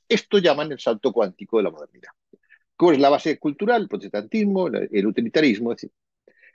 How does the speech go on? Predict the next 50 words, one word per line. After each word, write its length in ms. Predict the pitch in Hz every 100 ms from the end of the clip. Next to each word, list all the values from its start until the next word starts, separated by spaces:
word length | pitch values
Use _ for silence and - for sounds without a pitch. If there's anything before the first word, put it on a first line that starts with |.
| _
Hoy 100 | 254
vivimos 400 | 262 226 247 208
una 140 | 180 160
tercera, 480 | 156 - 180 165 -
eh, 460 | 123 120 107 107 101
revolución 460 | 110 117 170 139 - - 117 - -
planetaria, 540 | 156 190 233 269 262
esta 180 | 226 -
sí, 280 | - 247 247
eh, 180 | 180 -
de, 720 | - 101 90 - 92 - 95
de, 180 | 78 98
de 180 | 92 92
Rusia 300 | 131 120 160
y 40 |
China, 420 | 170 240 214 226 - _ _ _ -
tecnofinanciera, 840 | 214 151 135 214 220 190 180 202 - -
pero 200 | 220 226
aquí 120 | -
el 80 | 226
protagonista 480 | 208 208 214 214 220
es 120 | -
un 80 | 190
humano, 220 | 208 202
es 100 | 180
un, 160 | 214 185
es 180 | 156 -
un 60 |
humano 240 | 202 208 202
tecnodependiente, 840 | 240 196 190 147 131 110 85 80
ya 80 | 147
depende 380 | 196 - 233 208
de 40 |
una 140 | 214 202
máquina 400 | 220 202 131 98
para 200 | 104 101
funcionar. 440 | 104 - 95 85 - _ -
Y 60 | 139
además 260 | 147 208 180
la 120 | 147
máquina 320 | 190 196 190
controla 540 | 180 156 139 208 120 -
casi 260 | - -
al 100 | 98
ser 160 | 87 127
humano 340 | 107 95 92 -
y 80 |
no 80 | 104
al 80 | 95
revés. 400 | 143 180 175 -